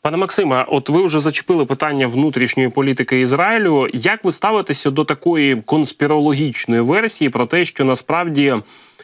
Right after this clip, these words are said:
уряду Нетаньяху була потрібна якась ескалація на тлі внутрішньополітичної кризи, а щоб на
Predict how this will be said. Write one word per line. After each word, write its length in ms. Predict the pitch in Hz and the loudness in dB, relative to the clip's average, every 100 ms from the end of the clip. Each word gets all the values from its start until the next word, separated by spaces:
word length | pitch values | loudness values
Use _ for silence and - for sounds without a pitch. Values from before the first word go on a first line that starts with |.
| _ | _
уряду 360 | 151 170 147 135 | 0 2 2 2
Нетаньяху 680 | 131 143 143 180 220 - | 2 2 2 2 0 0
була 360 | 135 131 151 180 | 0 2 2 0
потрібна 840 | 151 165 - 160 117 110 101 95 - _ - | 0 -2 -2 -2 -2 0 0 -2 -12 _ -4
якась 440 | 120 120 131 123 | -2 0 -2 -4
ескалація 580 | 127 156 202 247 - 139 | -4 -2 0 -2 -2 -2
на 100 | 135 | 0
тлі 180 | 160 160 | 0 0
внутрішньополітичної 1200 | 135 147 139 - 139 131 135 127 135 - 117 113 | 2 0 0 0 -2 0 0 0 -2 0 -2 0
кризи, 500 | 180 247 190 160 131 - - - - | 0 0 0 0 -2 -12 -20 -20 -4
а 220 | 127 127 | -2 -2
щоб 340 | - 143 139 | -2 0 2
на 360 | 135 139 127 107 | 2 2 0 -2